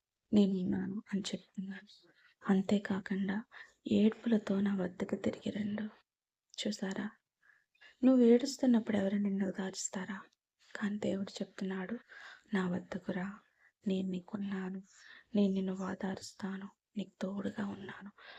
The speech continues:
అని చెప్తున్నారు. ఏడుపులతో నా వద్దకు తిరిగి రండు.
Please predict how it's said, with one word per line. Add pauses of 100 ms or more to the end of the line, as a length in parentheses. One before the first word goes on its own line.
(280)
అని
చెప్తున్నారు. (600)
ఏడుపులతో
నా
వద్దకు
తిరిగి
రండు.